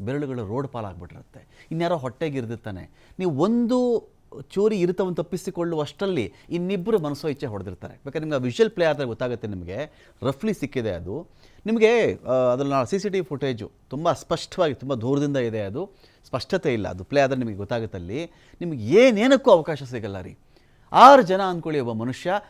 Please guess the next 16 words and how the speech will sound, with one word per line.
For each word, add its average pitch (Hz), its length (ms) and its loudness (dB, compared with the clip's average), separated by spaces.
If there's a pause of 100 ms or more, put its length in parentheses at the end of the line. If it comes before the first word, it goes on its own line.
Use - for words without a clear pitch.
ಆರು 202 320 8
ವೆಪನ್ 190 260 2
ಇಟ್ಕೊಂಡಿರ್ತಾರೆ 131 520 -6
ಅವರು. 85 200 -14 (320)
ಏನು 185 140 0
ವೆಪನ್, 165 260 0
ಬರೀ 160 140 2
ದೊಣ್ಣೆನಾ? 135 480 2
ಅಲ್ಲ, 120 260 0 (800)
ಹರಿತವಾದಂಥ 185 760 2 (320)
ಚಾಕು, 139 460 -4
ಚೂರಿ, 139 440 -6
ಲಾಂಗು, 139 400 -6
ಮಚ್ಚು 139 280 -8
ಎಲ್ಲ 127 200 0
ಇರ್ತಾವಲ್ಲಿ. 151 520 -4